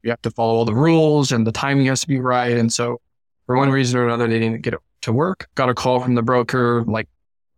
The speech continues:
forty-five days after they went under contract, was told that it was falling out, made a second offer. This one, I used a little bit more of the relationship that I had built with a lender. So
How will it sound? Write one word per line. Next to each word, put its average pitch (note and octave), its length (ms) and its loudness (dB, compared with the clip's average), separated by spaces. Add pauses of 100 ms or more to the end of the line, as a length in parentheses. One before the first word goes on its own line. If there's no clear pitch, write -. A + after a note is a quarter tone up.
forty-five A#2 560 -2
days A2+ 320 0
after A#2+ 300 -6
they A#2 120 -2
went A#2 180 -4
under A2+ 180 -4
contract, A#2 580 -4 (360)
was B2+ 120 -4
told A#2+ 180 0
that A#2 80 2
it A#2 60 0
was A2+ 120 -4
falling A2 300 -4
out, D3 280 -2 (280)
made B2+ 200 0
a A#2 80 0
second D3 420 0
offer. B2 580 -4 (400)
This D3+ 320 0
one, F3 600 0 (180)
I A#2+ 160 0
used C#3 840 2 (380)
a A#2 80 -2
little D#3+ 260 2
bit D#3 140 0
more C#3 280 2
of C#3 80 -6
the C3 80 0
relationship A#2 580 0
that B2 80 0
I A#2+ 80 2
had A#2 160 -2
built A#2 180 0
with B2 160 0
a G#2+ 60 -6
lender. A#2 380 -2
So - 260 -4